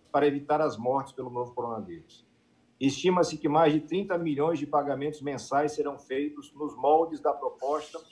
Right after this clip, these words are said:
conforme cálculos da nossa instituição fiscal independente, o ife. O impacto fiscal estimado desta legislação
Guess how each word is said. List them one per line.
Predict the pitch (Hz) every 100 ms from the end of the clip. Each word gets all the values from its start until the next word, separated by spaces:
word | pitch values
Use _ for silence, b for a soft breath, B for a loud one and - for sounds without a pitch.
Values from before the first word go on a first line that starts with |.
| B B B B
conforme | - 147 151 160 156
cálculos | - 156 151 139
da | 139
nossa | 143 151 156
instituição | 147 - 143 156 156
fiscal | 143 - 156
independente, | 156 160 156 139 135 -
o | 131
ife. | 117 - - _ _ _ _ _ _ _
O | 147
impacto | 147 - 175 170 139
fiscal | 139 - 139 127
estimado | - 110 117 113 98 - _ -
desta | 110 151 - 127
legislação | 113 104 104 - 131 127